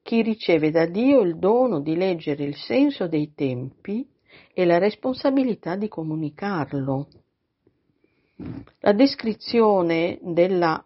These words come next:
corruzione nell'ottavo secolo nel regno di Giuda e in Samaria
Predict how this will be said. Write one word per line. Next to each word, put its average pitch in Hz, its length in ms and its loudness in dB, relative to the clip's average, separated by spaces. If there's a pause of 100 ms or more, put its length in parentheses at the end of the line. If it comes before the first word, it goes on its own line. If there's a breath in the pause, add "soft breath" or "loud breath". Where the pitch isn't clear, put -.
(140)
corruzione 185 720 0
nell'ottavo 165 640 0
secolo 160 800 -2 (560)
nel 151 200 2
regno 185 320 2
di 160 160 -4
Giuda 170 680 0
e 156 160 -4
in 170 100 -2
Samaria 160 800 -4